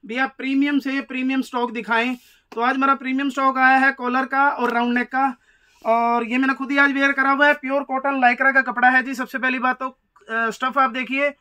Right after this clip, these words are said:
उसके बाद अब इसका brand का नाम बताता हूँ तो customer वैसे ही कहेगा जी कि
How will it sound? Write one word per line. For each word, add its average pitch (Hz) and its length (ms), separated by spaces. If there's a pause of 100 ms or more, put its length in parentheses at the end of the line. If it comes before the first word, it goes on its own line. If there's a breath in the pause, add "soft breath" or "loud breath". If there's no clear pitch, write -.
(280 soft breath)
उसके 277 340
बाद 277 220
अब 254 80
इसका 277 240
brand 226 360
का 285 80
नाम 277 200
बताता 262 320
हूँ 277 240
तो 269 120
customer 262 380
वैसे 247 260
ही 277 80
कहेगा 254 240
जी 262 140
कि 269 80